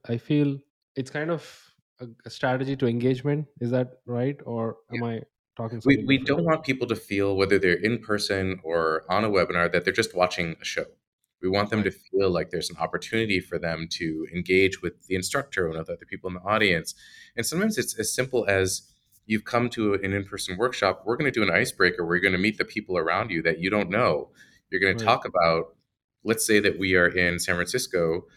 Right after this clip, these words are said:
Speaker 2: like, you're gonna talk about what's your favorite place to eat in San Francisco, and where do you go after work, and what did you come to this workshop to learn?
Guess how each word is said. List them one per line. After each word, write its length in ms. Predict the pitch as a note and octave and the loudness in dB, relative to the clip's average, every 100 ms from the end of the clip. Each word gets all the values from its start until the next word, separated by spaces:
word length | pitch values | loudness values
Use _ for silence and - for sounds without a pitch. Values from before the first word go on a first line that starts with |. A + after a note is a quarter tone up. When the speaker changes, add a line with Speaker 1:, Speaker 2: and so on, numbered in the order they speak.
| - _ | -20 _
Speaker 2:
like, 160 | G2 - | -8 -4
you're 120 | G2 A#2+ | 2 2
gonna 100 | A2+ | 2
talk 220 | D3+ D#3+ | 0 2
about 120 | A2+ | 2
what's 160 | G2+ G#2+ | 2 0
your 100 | A#2+ | 0
favorite 240 | B2+ B2 | 0 0
place 180 | - C#3 | -2 -2
to 80 | - | -2
eat 140 | E3+ - | -4 -4
in 60 | |
San 180 | G#2+ A#2 | -4 -2
Francisco, 680 | A#2 - D#3+ - F#2+ D#2+ D#2 - | -2 -4 -6 -2 0 0 -2 -2
and 200 | G2 G2 | 0 2
where 100 | A#2+ | 2
do 80 | C3 | 2
you 80 | |
go 180 | C3+ C3 | 4 4
after 280 | C3+ C3+ B2+ | 4 0 -4
work, 480 | C3+ D#3 G2+ - - | 0 2 2 0 -2
and 400 | G2+ G2+ F#2+ F#2 - _ _ | 0 2 0 -2 -10 _ _
what 120 | A#2 | 2
did 100 | B2+ | 2
you 80 | C3+ | 2
come 260 | C3 C3+ C3+ | 2 2 2
to 60 | |
this 200 | C3 A#2+ | 2 2
workshop 580 | A2 A2 - A2+ - - | 0 -4 -2 -2 -4 -10
to 120 | - A2+ | -4 0
learn? 540 | A2+ B2+ B2 F2+ | 4 4 4 2